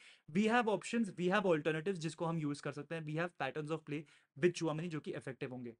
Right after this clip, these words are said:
नाइन्थ पॉइंट जो मैं यहाँ पर मेक करना चाहूँगा, that is have Kroos play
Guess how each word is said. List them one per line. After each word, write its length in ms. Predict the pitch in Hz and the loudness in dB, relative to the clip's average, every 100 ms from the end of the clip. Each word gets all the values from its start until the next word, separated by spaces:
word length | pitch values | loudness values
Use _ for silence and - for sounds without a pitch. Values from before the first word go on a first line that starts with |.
| - - _ - | -20 -20 _ -4
नाइन्थ 380 | 143 202 302 294 | 6 10 10 8
पॉइंट 260 | 262 254 | 4 6
जो 80 | 240 | 6
मैं 100 | 247 | 6
यहाँ 120 | 233 | 4
पर 120 | 220 220 | 2 2
मेक 280 | 170 196 | 2 0
करना 440 | 175 - 175 160 185 | -4 -2 -2 0 -2
चाहूँगा, 320 | 185 170 190 | -2 -2 -2
that 180 | 156 175 | 0 0
is 100 | 190 147 - _ - | 0 -4 -14 _ -8
have 360 | 160 165 220 196 - | 4 4 4 -2 -2
Kroos 260 | 185 208 - | 2 2 0
play 200 | - | 0